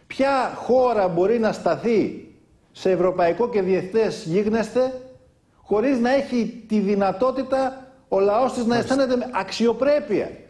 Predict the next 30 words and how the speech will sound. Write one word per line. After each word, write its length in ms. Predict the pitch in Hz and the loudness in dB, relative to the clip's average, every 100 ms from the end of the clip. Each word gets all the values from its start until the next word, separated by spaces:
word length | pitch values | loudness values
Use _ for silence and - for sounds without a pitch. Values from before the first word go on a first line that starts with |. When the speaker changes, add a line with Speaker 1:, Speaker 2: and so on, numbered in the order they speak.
| - _ _ _ _ _ | -20 _ _ _ _ _
Speaker 2:
Κύριε 240 | 151 160 | 0 0
Πρόεδρε, 420 | 160 156 156 156 | 2 2 2 2
σας 260 | 147 151 135 | 2 0 0
ευχαριστώ 540 | 143 147 139 120 160 | 0 0 -2 0 -2
θερμότατα. 720 | 131 147 151 156 139 127 107 95 | 0 0 0 0 0 -2 -2 -6
Ξέρω 380 | - 147 143 | -2 0 2
ότι 180 | 139 143 | 0 0
έχετε 360 | 135 135 131 120 | 0 0 -2 -2
και 280 | 120 113 104 | 0 0 -2
ψηφοφορία 640 | - 120 123 110 120 139 120 | -6 -4 -2 -2 0 0 0
στη 100 | 151 | 0
Speaker 1:
Έχω 160 | 208 | 0
Speaker 2:
Βουλή 120 | 220 | -2
τώρα. 140 | 127 190 | -2 0
Speaker 1:
ψηφοφορία, 680 | 165 156 147 135 117 117 113 | 0 0 2 2 2 0 -4
απλά, 560 | 139 139 190 180 135 - | -4 -2 0 0 -4 -10
ε, 140 | - 135 | -14 -8
θέλω 200 | 196 196 | -4 -4
να 100 | 175 | -4
σας 160 | 160 | -6
πω 120 | - | -4
ένα 180 | 196 180 | -4 -2
πράγμα. 500 | 170 180 139 92 - - _ _ _ | 0 0 -2 -6 -12 -18 _ _ _
Μας 260 | 131 139 - | -6 -6 -2
πάνε 540 | 190 196 165 135 143 - - _ _ _ _ | 0 0 0 -4 -6 -10 -20 _ _ _ _
σε 160 | - 156 | -8 -4
χρεοκοπία, 600 | 156 151 151 185 170 - - - _ _ _ | -2 -2 -2 -2 -2 -2 -8 -20 _ _ _
σε 180 | _ - | _ -8
ένα 160 | 175 180 - | -4 -4 -2
haircut 480 | 175 185 180 190 190 | -2 -2 -2 -4 -6